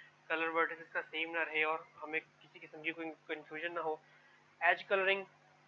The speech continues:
it is a method of assigning a color to each edge so that no two adjacent edges have the same color। ये नाम से हमें पता चल रहा है, इसमें हम edges को color,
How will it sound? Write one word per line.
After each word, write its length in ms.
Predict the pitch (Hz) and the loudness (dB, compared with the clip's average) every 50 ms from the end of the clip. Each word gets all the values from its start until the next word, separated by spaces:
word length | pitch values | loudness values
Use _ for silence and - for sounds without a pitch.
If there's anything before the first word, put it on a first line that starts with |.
| - _ - - _ - - | -20 _ -20 -20 _ -8 -4
it 60 | 196 180 | -2 -2
is 120 | 196 202 | 0 0
a 100 | 208 202 | 0 2
method 360 | 190 175 170 170 - 202 196 190 | 4 4 4 4 4 4 6 6
of 140 | 190 190 | 6 6
assigning 540 | 185 - 202 185 - 185 170 170 175 185 190 | 4 0 -8 -8 0 2 2 2 2 2 -2
a 100 | 185 175 - - | -2 -2 0 0
color 240 | 170 170 185 202 208 - _ _ _ _ - 202 | 0 0 0 -2 -2 -6 _ _ _ _ -10 -10
to 20 | |
each 380 | 196 - - 190 196 202 - - - | -8 -8 -8 -8 -8 -8 -8 -2 2
edge 160 | 165 170 170 - - 180 | 2 2 2 0 -6 0
so 160 | 180 185 170 | 0 2 4
that 140 | 175 180 175 170 165 165 | 4 2 2 0 -2 -4
no 100 | 175 185 190 | -2 0 0
two 500 | 185 185 - _ _ _ - 175 175 175 | 0 0 -4 _ _ _ -8 -4 -2 -2
adjacent 360 | 170 170 165 156 - - 190 196 | -2 -2 -4 -6 -6 -6 -12 -8
edges 360 | 185 160 151 147 170 180 185 - - - | -6 -6 -6 -4 -6 -8 -8 -10 -6 0
have 180 | 151 151 147 151 | 0 0 0 0
the 180 | 170 156 - 160 | -6 -18 -12 -10
same 200 | 160 156 151 151 | -10 -10 -8 -10
color। 260 | 156 139 135 135 135 - - - - - - - - - - 156 | -10 -10 -10 -10 -12 -14 -20 -20 -20 -20 -20 -20 -20 -20 -20 -20
ये 180 | 185 214 226 214 - - - - - - - - - | -18 -18 -18 -18 -20 -20 -20 -20 -20 -20 -20 -12 0
नाम 220 | 165 165 170 175 180 | 4 6 6 6 4
से 120 | 180 196 | -2 -6
हमें 120 | 185 180 | -6 -2
पता 120 | 175 175 165 | -2 -2 -2
चल 180 | 165 175 160 | 0 -2 2
रहा 80 | 165 175 | 4 4
है, 60 | 175 | 2
इसमें 220 | 165 - - 175 170 | 2 0 -6 -8 -8
हम 120 | 180 185 | -6 -4
edges 300 | 180 160 156 156 165 160 | -2 -2 -2 -2 -6 -10
को 120 | - 180 165 | -8 -10 -4
color, 340 | - 160 147 147 139 147 | -2 2 2 2 2 0